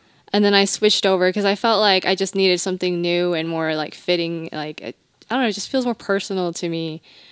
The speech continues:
and then I can, like, expand on, like, other things that I wanted to.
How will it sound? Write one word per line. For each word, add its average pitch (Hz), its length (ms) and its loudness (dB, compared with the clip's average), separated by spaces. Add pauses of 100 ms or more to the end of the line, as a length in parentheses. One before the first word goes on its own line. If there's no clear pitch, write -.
(120)
and 185 120 -4
then 185 100 -2
I 175 120 -2
can, 180 240 -6
like, 165 240 -6
expand 156 540 -8
on, 160 160 -8
like, 160 180 -10
other 160 240 -6
things 151 480 -12
that 156 120 -12
I 156 60 -10
wanted 156 320 -14
to. 156 220 -12